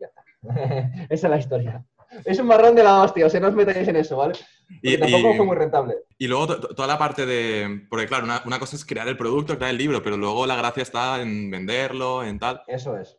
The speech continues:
Speaker 2: Em, porque está toda la parte de venta, de, bueno, pues que lo vendes con tus vídeos y tal, luego la parte que lo ven-, se vendrá en Amazon, en las librerías, tal, y luego hay una parte que no sé si lo hiciste tú, que es de los shows o de las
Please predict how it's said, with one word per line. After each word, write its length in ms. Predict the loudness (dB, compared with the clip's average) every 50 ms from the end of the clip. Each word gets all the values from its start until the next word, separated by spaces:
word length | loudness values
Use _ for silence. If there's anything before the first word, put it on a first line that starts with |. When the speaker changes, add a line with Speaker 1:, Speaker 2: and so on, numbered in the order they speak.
| _ _
Speaker 2:
Em, 720 | -4 -4 -2 -2 -2 -2 -2 -4 -4 -4 -6 -6 -8 -8 -6
porque 260 | -6 -4 -4 -4 -4
está 240 | -6 -6 -6 -4 -4
toda 100 | -2 -2
la 100 | -2 -2
parte 240 | -2 -4 -4 -4 -4
de 120 | -4 -4 -4
venta, 460 | -2 -4 -4 -4 -4 -4 -4 -4 -4
de, 800 | -4 -4 -4 -6 -6 -6 -6 -8 -8 -10 -10 -12 -14 -16 -18 -20 _ _ _ _ _ _
bueno, 160 | -8 -6 -6
pues 100 | -6 -8
que 80 | -6 -4
lo 80 | -4
vendes 220 | -4 -4 -4 -6 -8
con 120 | -10 -10
tus 200 | -10 -10 -10 -8
vídeos 340 | -8 -6 -6 -6 -6 -8 -8
y 60 | -6
tal, 200 | -4 -2 -2 -2
luego 160 | -2 -2 -2
la 120 | -2 -2 -2
parte 240 | -4 -6 -6 -6
que 80 | -6 -6
lo 100 | -4 -4
ven-, 260 | -6 -6 -8 -10 -12 _
se 180 | _ _ -8 -8
vendrá 300 | -6 -6 -4 -4 -4 -2
en 80 | -2
Amazon, 400 | -2 -2 -4 -4 -6 -6 -6 -6
en 60 | -4
las 120 | -4 -6 -6
librerías, 400 | -4 -4 -4 -4 -4 -6 -6 -6
tal, 220 | -6 -8 -8 -8 -10 _ _ _ _ _ _ _
y 40 | -6
luego 120 | -2 -2
hay 60 | 0 0
una 100 | 0 -2
parte 220 | -4 -4 -4 -6
que 40 | -6
no 80 | -8 -8
sé 100 | -8 -8
si 60 | -6
lo 60 | -6
hiciste 300 | -6 -6 -8 -10 -10 -8
tú, 180 | -6 -6 -6 -4
que 120 | -4 -4
es 160 | -4 -6 -10 _ -6
de 100 | -4 -4
los 180 | -4 -4 -6
shows 560 | -8 -6 -4 -2 -2 -2 -2 -4 -6 -8 -10
o 80 | -8 -6
de 420 | -4 -4 -4 -4 -4 -4 -4 -4
las 180 | -4 -6 -8 -8